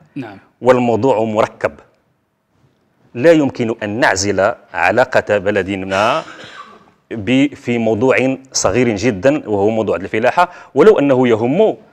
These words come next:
Speaker 2: شريحة كبيرة وقوية من بلادنا، من، من، من الناس اللي هما يا ديال البلاد. بالتالي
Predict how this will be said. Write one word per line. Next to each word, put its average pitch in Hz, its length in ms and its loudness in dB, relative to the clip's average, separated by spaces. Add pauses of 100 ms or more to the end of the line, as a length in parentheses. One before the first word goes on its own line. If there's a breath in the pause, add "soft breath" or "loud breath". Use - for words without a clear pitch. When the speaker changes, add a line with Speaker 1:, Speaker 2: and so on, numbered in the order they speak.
(140 soft breath)
Speaker 2:
شريحة 123 360 -2
كبيرة 123 640 -2
وقوية 135 360 0
من 110 180 -2
بلادنا، 90 460 -6 (180)
من، 104 320 -6
من، 104 120 -6 (120)
من 98 40 -10
الناس 104 380 -6
اللي 110 100 -4
هما 104 240 -2
يا 147 180 0 (220 loud breath)
ديال 117 120 -2
البلاد. 98 220 -4
بالتالي 170 460 0